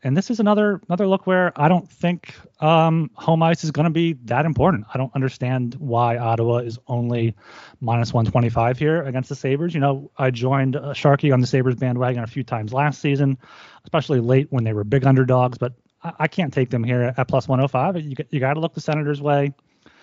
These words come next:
They won the last two matchups last season, three one, five nothing. Uh, Buffalo, another one, three one. But I think Ottawa's just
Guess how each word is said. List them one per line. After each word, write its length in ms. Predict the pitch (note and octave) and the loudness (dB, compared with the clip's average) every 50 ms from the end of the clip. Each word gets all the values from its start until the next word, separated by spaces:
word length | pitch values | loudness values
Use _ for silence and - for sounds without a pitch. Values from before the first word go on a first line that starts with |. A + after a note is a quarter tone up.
| - - - - _ - | -20 -20 -20 -18 _ -4
They 80 | C3 | -2
won 120 | A#2+ C3+ C#3 | 0 0 2
the 80 | B2+ | 2
last 300 | B2 C3 C3 C#3 C3 - | 2 2 2 0 0 -2
two 100 | - D3+ | -4 -2
matchups 320 | C3+ C3 B2+ - A#2 - - | -2 -2 -2 -4 -6 -10 -8
last 220 | C3 B2+ B2 - | -8 -8 -8 -8
season, 240 | - C3 B2 A#2+ A2+ | -8 -10 -8 -10 -12
three 240 | A#2 - A#2+ C3 C3+ | -10 -8 -6 -4 -4
one, 340 | B2+ B2+ B2+ C3 C3 B2 A#2 | -2 0 0 0 0 0 -2
five 320 | A#2+ - A#2+ A#2 A#2 A2 | -2 -2 -2 -2 -2 -4
nothing. 540 | A2 A2+ B2+ C3 - C#3 C3 B2+ B2+ B2 A#2+ A#2+ _ _ _ _ _ _ _ _ _ _ _ - | -4 -2 -2 -2 -2 -2 -2 0 -2 -2 -4 -8 _ _ _ _ _ _ _ _ _ _ _ -14
Uh, 220 | B2 G#2 G#2 G#2 | -12 -10 -10 -8
Buffalo, 300 | G2+ C#3 C3+ - C3+ A#2+ | -8 -8 -8 -6 -6 -6
another 160 | A#2+ A#2+ B2 | -4 -4 -4
one, 120 | A#2 A2+ A2+ | -4 -4 -6
three 240 | - - - A#2+ | -6 -6 -6 -4
one. 240 | A2+ A2+ A#2+ B2 A#2+ | -2 -2 -2 -2 -2
But 120 | A2 A2 G#2+ | -2 -4 -4
I 20 | |
think 180 | G#2+ E3+ E3 E3 | -2 -2 -2 2
Ottawa's 380 | C#3 C3+ C3+ C3 B2 B2 A2+ | 4 4 4 4 4 2 0
just 320 | A#2+ - A#2+ - - - | -2 -6 -10 -10 -12 -16